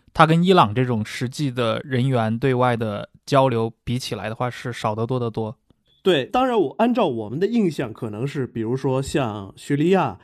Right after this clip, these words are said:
Speaker 2: 包括像金三角的这种地方，好像是这种龙蛇混杂，然后包括就是一些合法的、不合法的人都在那些地方出没。但是你要从这种总体的人流量和人流密度来看，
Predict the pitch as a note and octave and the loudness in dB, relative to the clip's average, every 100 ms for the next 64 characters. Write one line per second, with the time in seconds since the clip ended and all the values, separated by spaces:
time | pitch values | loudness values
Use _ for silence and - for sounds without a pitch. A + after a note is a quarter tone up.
0 | _ D3+ F3 F3 D3 - D3 B2+ G#3 G#3 | _ 2 2 2 0 0 -4 0 2 4
1 | A3+ A#3 A3+ G2 F#2+ C#3 G#3 D3 A2+ C#3+ | 4 2 0 -4 -8 -6 -4 -4 -4 -4
2 | B2 A#2+ G#2 A2 G#2 C#3+ A#2 C#3 B2 A2+ | -4 -6 -8 -8 -4 -4 -4 -4 -6 -4
3 | D3+ B2 A2 A2 A#2 D3 C3+ D3+ G3+ D3 | -4 -4 -6 -4 -2 0 0 2 2 2
4 | A2 A2 A2+ G#2+ A2 A#2+ A2+ D3+ D#3+ E3 | 0 -4 -4 -4 -4 -6 -2 0 0 0
5 | C3+ A#2 B2+ D3+ C#3+ D3+ D3 D3 G3+ A#2+ | -2 -2 -2 -2 0 -2 2 0 2 0
6 | A2+ B2 A3+ - D3 D3 A2+ A#2 A#2 C3+ | -4 -2 -2 0 0 -2 -4 -2 -2 0
7 | E3 C3+ D3 C#3 C#3+ C#3+ C#3 C#3 - F3+ | 0 2 0 0 0 0 -2 -2 -2 0
8 | F3+ A#2 - - - - G#3 G3 F3+ - | 0 -2 -6 -20 -8 2 2 4 2 2
9 | - - C#3+ D#3+ A#3 - D3+ D#3+ G3+ A3 | -8 -4 2 4 4 2 -2 -2 -2 -2
10 | C3+ A2 - D#3 B3 C#4+ A#2+ B2 C3 C#3+ | -2 -8 -2 0 0 0 -2 -2 0 2
11 | G3 G#3+ A3 B3+ G#3+ C#3+ C#3 C3+ F#3 F#3+ | 4 4 2 2 0 0 -2 0 0 0
12 | A3 C#4+ F#3+ D3 A#2 G2+ A#2 - E3 | 0 -2 -2 -2 -4 -6 -6 -4 -4